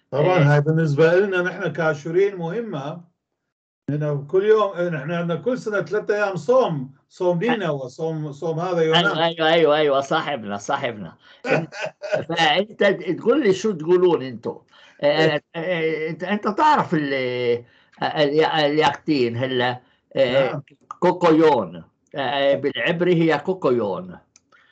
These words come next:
Speaker 1: كوكويون.
Speaker 2: آه، كوكويون.
Speaker 1: خروة.
Speaker 2: آه، آه، فهو هيك، آه، فهمها يقطين. آه، آه، آه، ما فهم الكلمة، سماها يقطين.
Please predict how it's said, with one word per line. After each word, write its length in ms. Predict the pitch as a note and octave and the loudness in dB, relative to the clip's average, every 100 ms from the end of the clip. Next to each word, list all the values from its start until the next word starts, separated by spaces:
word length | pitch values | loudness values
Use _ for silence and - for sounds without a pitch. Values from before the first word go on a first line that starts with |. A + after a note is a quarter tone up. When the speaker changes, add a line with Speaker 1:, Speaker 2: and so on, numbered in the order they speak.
| _ _ _ _ | _ _ _ _
Speaker 1:
كوكويون. 420 | - D3+ C#3+ - C3 C3 | -4 0 2 0 -6 -10
Speaker 2:
آه، 280 | B2+ D3 F3 | -10 -10 -10
كوكويون. 880 | E3+ A#3 - C#3 B2 A2 F#2+ G#2 G#2 | -4 -2 0 -2 0 -2 -4 -4 2
Speaker 1:
خروة. 460 | G#3+ E3+ C3+ E3 | 4 4 0 -4
Speaker 2:
آه، 100 | B3 - _ _ _ - - C#3+ - | -8 -12 _ _ _ -20 -12 -12 -10
آه، 260 | D3 D#3 C3+ | -4 -2 -2
فهو 380 | - F#3 G#3 G3 | 2 2 4 4
هيك، 440 | F#3 F#3+ C#4 G3 | 4 6 4 4
آه، 500 | E3+ C3+ C3+ C3+ C3+ | 0 0 -6 -6 -8
فهمها 580 | - F3 F#3+ G#3 F3+ F3+ _ - | -4 -2 0 0 -2 -6 _ -12
يقطين. 880 | B2+ F#3+ G3 - E3 E3+ A2+ F2 F2 | -2 -2 -2 -4 -6 -6 -8 -12 -16
آه، 160 | D#2 _ _ _ _ _ _ _ _ _ _ _ _ _ _ _ _ - | -18 _ _ _ _ _ _ _ _ _ _ _ _ _ _ _ _ -12
آه، 1080 | A2 C3 B2 C#3 A2+ A2 G#2+ - B2 A#2+ A2+ | -10 -8 -8 -6 -8 -8 -10 -8 -6 -4 -4
آه، 80 | - _ _ _ | -8 _ _ _
ما 180 | C3 F3+ | -4 -2
فهم 300 | F3+ F#3 E3 | 4 4 4
الكلمة، 560 | D3 - D#3 C#3+ C#3+ D3 | -2 -2 -4 -2 -4 -4
سماها 460 | - C#3+ D#3+ D3 | -6 -6 -6 -6
يقطين. 680 | C#3+ E3 - C3 G#2 F#2 | -6 -6 -10 -10 -8 -8